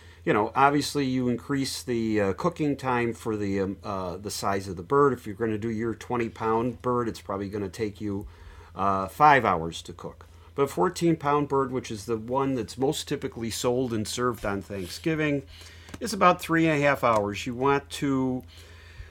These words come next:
go through the process that we discussed in the first, uh, part of the show. Then, uh, the way I prefer to do it is to, uh, start with your oven cranked up,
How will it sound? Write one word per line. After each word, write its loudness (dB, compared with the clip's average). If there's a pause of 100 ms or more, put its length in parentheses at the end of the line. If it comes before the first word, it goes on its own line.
go 6
through 2
the 4
process 4
that -10
we -4
discussed 0
in -2
the -4
first, -2
uh, 0
part 0
of -2
the -6
show. 0 (540)
Then, 4
uh, 2
the 0
way 2
I 8
prefer 0
to 2
do 0
it 2
is -2
to, -4
uh, 0
start 4
with -4
your -2
oven 2
cranked 0
up, 4